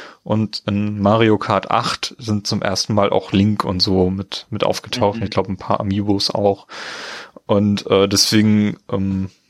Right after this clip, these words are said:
Speaker 1: würde ich vorschlagen, einfach noch mehr Nintendo-Charaktere in Mario Kart reinzustecken. Und in Smash Bros. ist es ja auch so weit gekommen, dass dort auch schon Charaktere, also f-,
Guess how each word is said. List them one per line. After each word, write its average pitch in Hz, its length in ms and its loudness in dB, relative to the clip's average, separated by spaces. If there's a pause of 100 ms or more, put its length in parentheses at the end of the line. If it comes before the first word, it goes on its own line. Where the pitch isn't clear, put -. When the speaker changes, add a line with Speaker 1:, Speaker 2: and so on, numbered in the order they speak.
(140)
Speaker 1:
würde 127 360 2
ich - 100 0
vorschlagen, 113 560 2
einfach 104 500 0
noch 110 300 -2
mehr 101 520 4
Nintendo-Charaktere 98 1300 0
in 98 100 0
Mario 92 440 2
Kart - 340 -4
reinzustecken. - 680 -8 (340)
Und 101 140 2
in 107 80 0
Smash - 280 -2
Bros. 139 280 2
ist - 140 -2
es 135 140 -2
ja 127 80 2
auch 123 100 0
so 123 180 0
weit 123 160 2
gekommen, - 360 -2
dass 107 220 0
dort 107 260 2
auch 101 100 0
schon 107 200 -4
Charaktere, 101 720 2 (280)
also 98 180 2
f-, - 360 -6